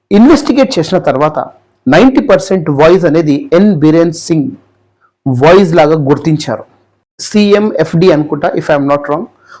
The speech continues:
వాళ్ళ చేతుల్లో ఈ రికార్డింగ్ అనేది వెళ్ళింది. ఇప్పుడు వాళ్ళు ఒకవేళ గనక నిజంగానే ఈ వాయిస్ ఇతందే అని అనుకుంటే, ఇది బీజేపీకే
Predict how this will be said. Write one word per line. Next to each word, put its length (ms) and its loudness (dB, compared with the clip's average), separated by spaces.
వాళ్ళ 180 4
చేతుల్లో 480 0
ఈ 20 2
రికార్డింగ్ 440 4
అనేది 300 2
వెళ్ళింది. 360 2
ఇప్పుడు 280 4
వాళ్ళు 340 4
ఒకవేళ 380 0
గనక 220 -2
నిజంగానే 540 0
ఈ 20 4
వాయిస్ 360 2
ఇతందే 400 2
అని 140 0
అనుకుంటే, 460 -2
ఇది 180 4
బీజేపీకే 680 2